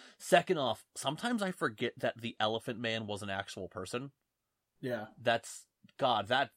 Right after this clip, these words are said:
Speaker 1: y-, y-, you're yelling at me for being depressing earlier, talking about someone dying. Like, no, the Elephant Man is depressing to me. So I need to,
Speaker 2: Absolutely.
Speaker 1: we're, we're, we're moving off of that topic right now.
Speaker 2: Well, something that I think is not depressing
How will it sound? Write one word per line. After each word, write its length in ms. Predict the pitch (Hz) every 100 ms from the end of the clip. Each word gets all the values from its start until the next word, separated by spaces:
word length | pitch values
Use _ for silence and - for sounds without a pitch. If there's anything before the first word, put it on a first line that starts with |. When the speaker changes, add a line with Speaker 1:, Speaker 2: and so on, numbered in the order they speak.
| 107
Speaker 1:
y-, 140 | 113 113
y-, 300 | 123 117 151 -
you're 280 | 131 151
yelling 380 | 151 165 151 135
at 80 | 127
me 240 | 127 131
for 140 | 123 135
being 260 | 117 113
depressing 460 | 107 - 107 - 113
earlier, 340 | 107 110 110
talking 300 | - 110 101
about 180 | 104 101
someone 280 | - 101 98
dying. 320 | 104 104 95
Like, 160 | 104 104
no, 260 | 117 92
the 160 | 98 139
Elephant 380 | 160 131 120 113
Man 220 | 104 98
is 80 | 90
depressing 440 | 85 90 90 - 87
to 60 |
me. 80 | 80 87 -
So 240 | 113 101
I 140 | 113
need 60 | 110
to, 60 | 107 110
Speaker 2:
Absolutely. 140 | 104 117
Speaker 1:
we're, 140 | 117
we're, 160 | 113 110
we're 280 | 110 120
moving 300 | 117 113 101
off 220 | 98 92 95
of 60 |
that 180 | 98 95
topic 300 | 95 90 85
right 240 | 90 92 92
now. 160 | 80 - - -
Speaker 2:
Well, 120 | 196
something 380 | 190 320 330 247
that 120 | 180
I 120 | 156 170
think 260 | 175 139
is 140 | 123 120
not 240 | 131 131
depressing 640 | - 117 104 - 101 98